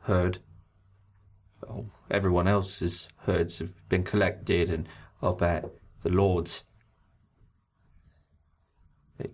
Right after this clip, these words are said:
hoards them there. But most of us had, had ours either killed or raped to death by the Gorgon.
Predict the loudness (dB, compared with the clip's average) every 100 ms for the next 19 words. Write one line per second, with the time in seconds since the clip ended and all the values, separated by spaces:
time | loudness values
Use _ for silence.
0 | -14 _ -14 0 2 2 0 2 4 4
1 | 2 -4 _ _ _ _ _ _ _ _
2 | _ _ _ -6 -6 -6 _ _ _ _
3 | _ _ _ _ _ _ _ _ -20 _
4 | _ _ -18 -4 -4 -2 0 0 0 -6
5 | -6 _ _ _ -10 -10 -10 _ _ _
6 | _ -8 -4 -2 -2 -6 -12 _ _ _
7 | _ _ _ _ _ _ -4 -2 -2 -4
8 | -6 _ _ _ _ _ -2 2 2 0
9 | 0 0 0 -6 _ _ _ _ _ _
10 | _ _ _ _ -2 0 0 -4 -2 0
11 | 0 -4 -16 _ _ _ _ _ _ _
12 | -6 -6 -2 0 0 -2 -6 -6